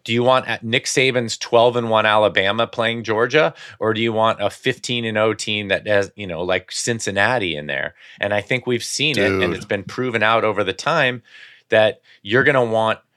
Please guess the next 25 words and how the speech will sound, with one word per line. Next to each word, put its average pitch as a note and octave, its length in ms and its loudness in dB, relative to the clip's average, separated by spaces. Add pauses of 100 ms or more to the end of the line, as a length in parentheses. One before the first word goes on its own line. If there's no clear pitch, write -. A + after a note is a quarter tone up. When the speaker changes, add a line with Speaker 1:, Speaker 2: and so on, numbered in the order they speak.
(120)
Speaker 1:
so, C3 320 -2
so - 240 2
I B2 80 6
think E3+ 240 -4
that, D3 200 4
I B2 80 0
don't C#3+ 160 0
know D#3 120 2
if D3 80 -6
the B2 100 0
playoff B2 380 2
will A#2 160 -2
expand. G2+ 600 -4
We'll F#2 140 0
have G#2 160 0
to A#2 80 0
wait G#2 160 0
Speaker 2:
You A#2+ 60 4
Speaker 1:
and G#2 80 -2
Speaker 2:
n-, F#2+ 60 -4
Speaker 1:
see G2+ 220 -4
on A#2 160 -2
that. C3+ 160 -2
Speaker 2:
yep. G2 140 0 (640)
Speaker 1:
But, - 260 2